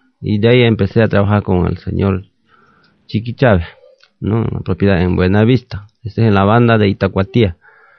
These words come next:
Y de ahí empecé ya a trabajar hasta hace dos años que ya no trabajo ya, pero sí, gracias a la organización, yo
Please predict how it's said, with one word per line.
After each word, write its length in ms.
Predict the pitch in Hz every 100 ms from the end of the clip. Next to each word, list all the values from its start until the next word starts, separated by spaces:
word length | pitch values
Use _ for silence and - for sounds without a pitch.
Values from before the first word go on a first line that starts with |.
| _ _ _ _ _
Y 420 | - 117 135 - - _ - _ _
de 280 | 104 107 120
ahí 200 | 139 147
empecé 480 | 113 104 98 - 117
ya 140 | 113
a 40 | 104
trabajar 800 | 104 98 95 117 131 135 127 - 87
hasta 840 | 101 - - 50 50 - - 104 - _ - - - _ _ - _ _ _ _ _ -
hace 240 | 110 110
dos 180 | 107 113
años 280 | 110 123 107
que 120 | 113
ya 140 | 110 110
no 200 | 113 107
trabajo 440 | 101 98 107 107
ya, 280 | 104 135 131 _ _
pero 240 | 107 104 101
sí, 380 | 110 135 135 _ _ _ _ -
gracias 360 | 110 110 110
a 20 |
la 100 | 101
organización, 800 | 95 95 92 98 92 123 127 123
yo 360 | 104 104 92